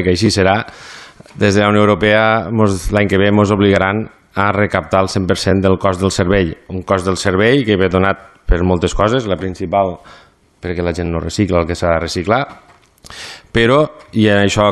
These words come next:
crec que ha sigut el primer president del Copate que ho ha dit, i ara no parlo com a president del Copate, però, eh, me s'ha nombrat, i, i no me n'amago,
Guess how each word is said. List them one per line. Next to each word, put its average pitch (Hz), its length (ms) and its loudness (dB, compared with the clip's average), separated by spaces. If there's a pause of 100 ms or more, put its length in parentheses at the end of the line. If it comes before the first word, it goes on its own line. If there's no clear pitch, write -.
crec 104 160 0
que 110 80 0
ha 98 80 0
sigut 101 260 0
el 98 140 0
primer 104 480 0 (340)
president 107 380 2
del 101 80 0
Copate 107 400 0
que 107 100 2
ho 104 80 2
ha 101 80 4
dit, 165 400 0
i 107 380 6
ara 98 240 2 (160)
no 95 180 2
parlo 90 220 0
com 92 80 2
a 90 40 0
president 92 220 2
del 87 80 2
Copate, 123 300 0
però, 92 180 0
eh, 90 380 -6 (100)
me 90 80 -2
s'ha 90 160 -4
nombrat, 104 380 2 (520)
i, 107 680 4 (420)
i 101 140 4
no 101 100 4
me 98 140 2
n'amago, 120 400 0